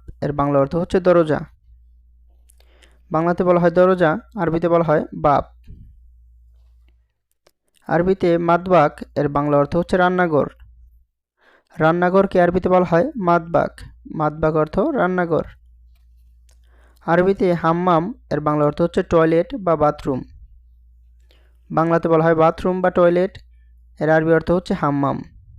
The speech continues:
আরবিতে কাম্মাম এর বাংলা অর্থ হচ্ছে মাস্ক। বাংলাতে বলা হয় মাস্ক, আরবিতে বলা হয়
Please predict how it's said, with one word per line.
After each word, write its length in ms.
আরবিতে 480
কাম্মাম 640
এর 60
বাংলা 240
অর্থ 180
হচ্ছে 240
মাস্ক। 400
বাংলাতে 320
বলা 180
হয় 100
মাস্ক, 420
আরবিতে 260
বলা 140
হয় 220